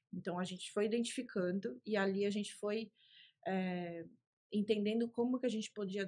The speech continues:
redesenhar o processo, né, estabelecer algumas regras e treinar as pessoas pro novo, pro novo modelo de trabalho, né. Então, esse foi um grande desafio, inclusive,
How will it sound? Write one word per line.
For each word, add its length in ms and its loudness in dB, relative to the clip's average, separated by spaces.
redesenhar 840 0
o 80 -8
processo, 640 -8
né, 260 -2
estabelecer 520 0
algumas 300 2
regras 400 -6
e 140 4
treinar 300 2
as 100 -2
pessoas 360 2
pro 180 0
novo, 500 2
pro 380 2
novo 440 2
modelo 460 6
de 140 0
trabalho, 520 6
né. 120 -6
Então, 420 -4
esse 200 0
foi 140 6
um 100 8
grande 400 4
desafio, 560 -2
inclusive, 640 -2